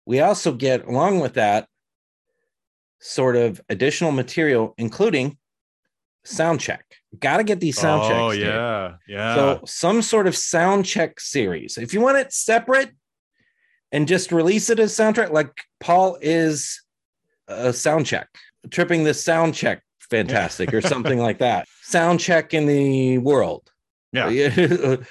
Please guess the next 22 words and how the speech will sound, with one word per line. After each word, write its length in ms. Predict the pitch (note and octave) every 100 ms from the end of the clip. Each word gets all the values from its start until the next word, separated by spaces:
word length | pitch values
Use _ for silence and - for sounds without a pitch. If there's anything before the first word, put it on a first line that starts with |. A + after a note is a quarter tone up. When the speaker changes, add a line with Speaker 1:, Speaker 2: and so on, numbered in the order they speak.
| - -
Speaker 2:
Yeah. 280 | A#2+ C#3 C3+
Speaker 1:
Um, 180 | C3 -
something, 440 | - G#3 G3 F3
yeah, 160 | E3 D3+
some 280 | B2 G#3 G3+
sort 280 | - G3+ E3+
of 100 | C#3
something 380 | F3+ D#3+ D#3+
like 180 | C3+ B2
that. 280 | C#3 G#2+ E2 _ _
But 200 | C#3+ D#3
it 100 | D#3+
could 180 | A#3 G#3+
be 260 | F#3+ D#3+ C#3 -
packaged 380 | E3 C#3+ D3 C3
with 220 | D#3+ F3+
an 100 | C#3+
archive 340 | B2+ A#2 G#2+
series 300 | - G#2 F2+
where 140 | A2 G#2+
it's 140 | G2
like, 220 | A2 F#2